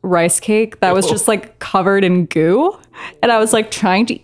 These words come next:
Speaker 1: eat it at my desk discreetly without people seeing me. And I just
Speaker 2: Mm-hmm.
Speaker 1: looked up and my manager was just, like, staring at me, being like, "What you doing over there?" And I was, like, "Just enjoying my revolutionary snack."
Speaker 2: I,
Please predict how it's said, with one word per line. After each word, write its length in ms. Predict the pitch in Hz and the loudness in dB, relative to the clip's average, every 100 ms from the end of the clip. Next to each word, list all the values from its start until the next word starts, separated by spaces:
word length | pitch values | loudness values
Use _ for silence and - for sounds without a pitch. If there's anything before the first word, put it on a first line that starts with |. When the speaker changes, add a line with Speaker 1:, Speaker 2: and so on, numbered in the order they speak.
| 196 | -4
Speaker 1:
eat 120 | 190 | 0
it 220 | 214 - | 0 -2
at 140 | - 196 | -2 0
my 140 | 185 | 2
desk 380 | 175 175 180 - - | 2 0 -2 -8 -10
discreetly 640 | 175 - 175 180 233 247 | -8 -4 -2 0 0 0
without 580 | 247 175 160 165 - _ | 0 0 0 0 -4 _
people 260 | - 185 160 | -8 -4 -4
seeing 340 | - 156 170 | -4 -4 -2
me. 160 | 202 220 | 0 0
And 100 | 180 | 0
I 100 | 165 | 0
just 140 | 175 | -2
Speaker 2:
Mm-hmm. 100 | 98 | -2
Speaker 1:
looked 160 | 87 92 | -2 -2
up 280 | 160 - - - - - | -2 -4 -12 -20 -20 -6
and 60 | 180 | -2
my 100 | 165 | 0
manager 340 | 160 160 170 | 0 0 0
was 140 | 160 - | -2 -4
just, 160 | - | -4
like, 120 | - - | -6 -4
staring 440 | - - 175 175 | -4 -4 -2 -2
at 100 | 160 | -2
me, 280 | 170 175 214 _ _ | -2 -4 -6 _ _
being 180 | 185 196 | -4 -2
like, 220 | 185 214 - | -2 -4 -6
"What 260 | 220 208 - | -8 -6 -6
you 60 | 220 | -4
doing 220 | 233 311 | 0 0
over 200 | 208 185 | 0 -2
there?" 260 | 196 214 240 _ _ _ - | -4 -6 -8 _ _ _ -8
And 100 | 226 | -6
I 60 | |
was, 180 | 233 247 | -4 -4
like, 220 | 247 269 | -4 -4
"Just 460 | - 339 339 - _ | -4 -4 -4 -12 _
enjoying 640 | 285 254 240 233 233 254 240 | -2 0 0 0 0 0 -2
my 280 | 233 240 254 _ _ _ _ - | -2 -2 -6 _ _ _ _ -4
revolutionary 760 | 214 208 214 220 214 - 208 220 | -2 0 0 -2 -4 -6 -4 -4
snack." 320 | - 302 277 | -2 -2 0
Speaker 2:
I, 360 | 117 113 110 98 | 0 0 0 -2